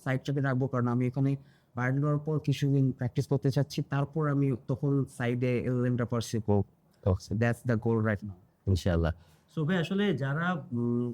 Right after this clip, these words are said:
Speaker 2: ইউকে তে গিয়ে আপনারা পড়াশোনা করছেন বা যারা ল নিয়ে পড়াশোনা করছেন, তাদের আসলে একটা প্লাস পয়েন্ট কি থাকে যে তারা কিন্তু, আহ, কনসালটেন্সির যে বিজনেসটা রয়েছে, যেহেতু ultimately আপনাদের, আপনারা এক-,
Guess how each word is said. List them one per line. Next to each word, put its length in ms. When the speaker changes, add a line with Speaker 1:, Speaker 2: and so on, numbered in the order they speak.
Speaker 2:
ইউকে 460
তে 200
গিয়ে 200
আপনারা 220
পড়াশোনা 460
করছেন 380
বা 120
যারা 220
ল 240
নিয়ে 160
পড়াশোনা 400
করছেন, 320
তাদের 220
আসলে 220
একটা 200
প্লাস 460
পয়েন্ট 280
কি 80
থাকে 380
যে 300
তারা 200
কিন্তু, 560
আহ, 300
কনসালটেন্সির 680
যে 160
বিজনেসটা 440
রয়েছে, 340
যেহেতু 240
ultimately 400
আপনাদের, 520
আপনারা 340
এক-, 80